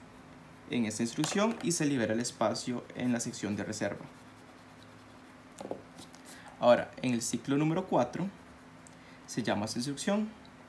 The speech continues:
Entonces se dice que es una resta de lo que está en F tres, que en este caso es trece, y igual manera, el,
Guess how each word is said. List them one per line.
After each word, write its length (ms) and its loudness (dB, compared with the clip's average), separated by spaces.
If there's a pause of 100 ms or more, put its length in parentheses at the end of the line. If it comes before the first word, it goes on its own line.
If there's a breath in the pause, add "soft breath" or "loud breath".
(680 loud breath)
Entonces 280 -2
se 80 0
dice 220 2
que 80 -2
es 100 -6
una 140 4
resta 540 2 (960)
de 100 2
lo 80 2
que 60 -4
está 180 0
en 80 2
F 160 -2
tres, 340 0
que 120 -6
en 40 -2
este 140 -4
caso 180 -6
es 140 -6
trece, 340 0 (400 loud breath)
y 300 4 (300)
igual 240 8
manera, 300 6
el, 280 0